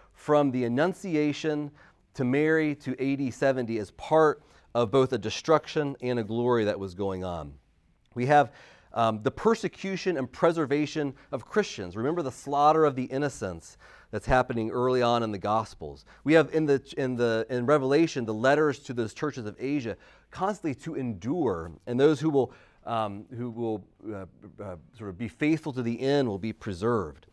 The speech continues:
I do want us to be aware, though, that the Jewish wars were primarily a destruction of Jews. I, I think the Christians were clearly caught up in those wars because they were living in Jerusalem. I think about the warnings,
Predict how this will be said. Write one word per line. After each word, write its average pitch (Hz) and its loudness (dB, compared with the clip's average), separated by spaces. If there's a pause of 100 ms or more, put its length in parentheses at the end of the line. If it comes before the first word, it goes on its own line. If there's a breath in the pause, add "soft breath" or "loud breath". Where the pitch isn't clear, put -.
(380 loud breath)
I 185 6
do 277 0
want 349 -2
us - -6
to 180 -6
be 160 -4
aware, 139 -2
though, 147 -2
that 147 -4
the 143 -6
Jewish 220 -8
wars 143 -6
were 147 -4
primarily 196 -4
a 151 -4
destruction 147 -8
of 117 -8
Jews. 107 -12 (500 soft breath)
I, 147 -8
I 170 -4
think 226 -6
the 170 -6
Christians 220 -6 (100)
were 147 -6
clearly 226 -4
caught 170 -2
up 156 2 (260 soft breath)
in 240 0
those 147 0
wars 98 -6
because 120 -6
they 139 -2
were 123 -2
living 143 -2
in 123 -2
Jerusalem. 117 -8 (480)
I 147 -8
think 190 -8
about 196 0
the 170 -2
warnings, 156 -4